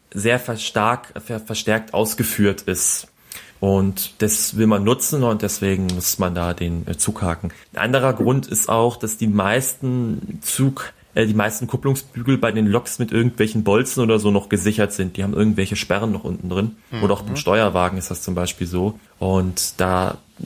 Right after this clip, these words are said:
Speaker 1: ist das natürlich dann auch immer sehr aufwendig, den da rauszupopeln.
Speaker 2: Uns haben sie erzählt, der Grund dafür liegt vor allem daran,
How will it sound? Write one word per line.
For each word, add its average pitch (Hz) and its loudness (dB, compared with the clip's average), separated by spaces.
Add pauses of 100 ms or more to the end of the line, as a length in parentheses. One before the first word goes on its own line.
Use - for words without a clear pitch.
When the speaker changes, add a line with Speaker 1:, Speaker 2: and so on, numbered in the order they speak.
(200)
Speaker 1:
ist - 0
das 107 2
natürlich 107 2
dann 107 2
auch 92 -2
immer 101 4
sehr 90 4
aufwendig, 95 0
den 92 0
da 80 0
rauszupopeln. - -6 (260)
Speaker 2:
Uns 123 -4
haben 147 0
sie 143 2
erzählt, 147 0 (140)
der 120 2
Grund 131 -2
dafür 131 0
liegt - -6 (180)
vor - -2
allem 156 2 (260)
daran, 147 2